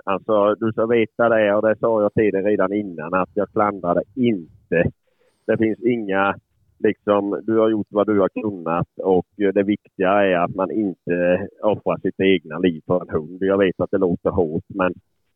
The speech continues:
man måste dra någon gräns. Eh, man måste dra någon gräns. Liksom, människa är djur på det viset också.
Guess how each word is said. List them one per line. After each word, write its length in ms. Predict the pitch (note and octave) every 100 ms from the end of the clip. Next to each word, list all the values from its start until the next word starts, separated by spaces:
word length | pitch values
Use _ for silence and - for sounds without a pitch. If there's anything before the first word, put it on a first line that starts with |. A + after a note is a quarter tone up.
| _
man 200 | - F#2
måste 360 | G#2 G2+ _ F#2+
dra 280 | G#2 G2 F#2
någon 260 | G2 F2
gräns. 360 | F#2 F#2 E2+ F#2 - -
Eh, 460 | - G2 F#2+ F2+ F2+ - - - -
man 120 | F2+ G2
måste 240 | F#2+ F#2+
dra 240 | G2 F2
någon 220 | F#2 F2 F2+
gräns. 300 | E2+ E2 - - - - - _ - - G#1+ - F2+ -
Liksom, 280 | F2+ F2+ E2 -
människa 500 | G2+ F#2+ F2 D#2+ F#2
är 40 | F2+
djur 260 | F2+ D#2+ -
på 80 | F#2+
det 140 | E2
viset 320 | F2 E2 - -
också. 460 | D#2+ _ E2+ F2